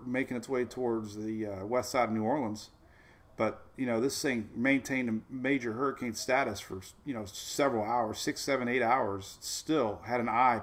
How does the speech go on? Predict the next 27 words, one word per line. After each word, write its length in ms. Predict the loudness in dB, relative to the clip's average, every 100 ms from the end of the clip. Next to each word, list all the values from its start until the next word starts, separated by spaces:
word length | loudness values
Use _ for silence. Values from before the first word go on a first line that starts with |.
| -4 -4
all 140 | 2 2
the 60 |
way 100 | 2
towards 280 | -2 -2 -4
Baton 280 | 4 4 4
Rouge. 260 | -2 -2 0
Now, 120 | 0
Baton 260 | 4 2 4
Rouge 240 | 0 0
got 160 | 0 2
on 140 | 2
the, 160 | 0 -4 -12 -20 -20 -20 -20 -6
the 80 | -2
drier 380 | 8 10 10 8
side, 460 | 4 4 4 4 -2 -18 -20 -20 -20 -16 -6 4
but 500 | 6 6 0 -6 -8 -16 -20 -20 -20 -20 -20 -20 -12
it 160 | -10
still 300 | -8 -4 -2
had 160 | 0 0
an 80 | 0
eye, 500 | 2 4 4 0 -4 -12 -20 -20 _ -20 -6
you 120 | -4
know, 160 | -4
several 420 | -4 -2 0 2 0
hours, 460 | 2 0 0 -6
six 260 | -4 -2 0
hours 340 | 2 2 0